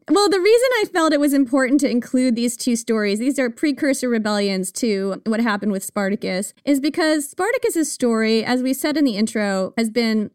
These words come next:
glamorized throughout the years, but the stories of these people who rebelled before him have been disappeared.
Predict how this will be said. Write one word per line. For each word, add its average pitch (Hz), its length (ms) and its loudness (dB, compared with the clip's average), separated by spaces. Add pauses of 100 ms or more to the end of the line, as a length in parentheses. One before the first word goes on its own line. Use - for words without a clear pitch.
(120)
glamorized 196 880 0
throughout 208 340 -2
the 220 60 -2
years, 262 560 0
but 240 160 -4
the 269 80 -2
stories 349 540 -2
of 254 300 -2
these 262 300 0
people 302 420 -2
who 285 100 0
rebelled 226 340 -2
before 226 320 -4
him 262 180 0
have 262 180 0
been 214 200 -2
disappeared. 208 840 -4